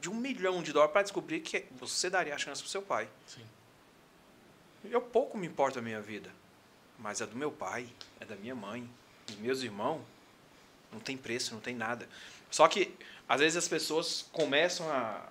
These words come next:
Speaker 1: entrar na, nessa onda de, de ir pra igreja, "Ah, não vou congregar aqui não, porque a parede é preta." Nossa, vocês têm uma cruz dentro da igreja.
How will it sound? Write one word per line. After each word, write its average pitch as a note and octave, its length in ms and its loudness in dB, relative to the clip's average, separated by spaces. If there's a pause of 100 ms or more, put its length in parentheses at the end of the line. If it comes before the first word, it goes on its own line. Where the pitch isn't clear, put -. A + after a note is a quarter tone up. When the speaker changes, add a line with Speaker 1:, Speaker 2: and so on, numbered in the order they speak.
(300)
Speaker 1:
entrar C3+ 360 2
na, B2+ 180 -2
nessa A#2+ 400 -4
onda B2 300 2
de, A2+ 280 -10
de B2 160 -10
ir A#2+ 40 -10
pra A#2+ 140 -10
igreja, B2+ 400 0
"Ah, C#3 80 2
não B2 80 -4
vou A#2 160 -4
congregar B2+ 480 0
aqui B2+ 120 -8
não, A2+ 100 -8
porque B2+ 140 -8
a - 20 -4
parede C3 320 -8
é - 20 -14
preta." G2 360 -14 (460)
Nossa, A#2 200 -2
vocês A2 100 2
têm A2+ 140 0
uma C3+ 160 -6
cruz D3 380 -4
dentro B2+ 160 -6
da A#2+ 60 2
igreja. G2+ 540 -4